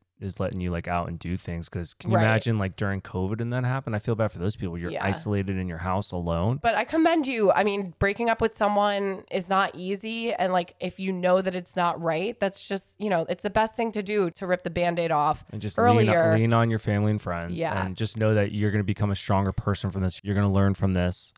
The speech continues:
Speaker 2: Also
Speaker 1: and you're gonna have a little piece of your heart get
Speaker 2: Yep.
Speaker 1: left behind.
Speaker 2: But, but look at,
Speaker 1: <laughs>
Speaker 2: oh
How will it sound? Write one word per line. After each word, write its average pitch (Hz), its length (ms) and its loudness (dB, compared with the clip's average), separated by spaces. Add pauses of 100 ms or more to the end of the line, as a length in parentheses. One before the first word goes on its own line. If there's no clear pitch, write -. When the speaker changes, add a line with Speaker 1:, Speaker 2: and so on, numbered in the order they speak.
Speaker 2:
Also 202 180 4
Speaker 1:
and 107 120 2
you're 107 100 4
gonna 104 180 4
have 98 200 4
a - 20 -2
little 98 160 0
piece 98 200 -2
of - 40 -6
your 92 120 -2
heart 107 260 0 (160)
get - 100 -4
Speaker 2:
Yep. 180 240 0 (160)
Speaker 1:
left 95 260 -2
behind. 85 440 -2
Speaker 2:
But, - 100 2 (300)
but 247 200 2
look 220 220 2
at, 370 180 2
Speaker 1:
<laughs> - 60 -2
Speaker 2:
oh 330 80 4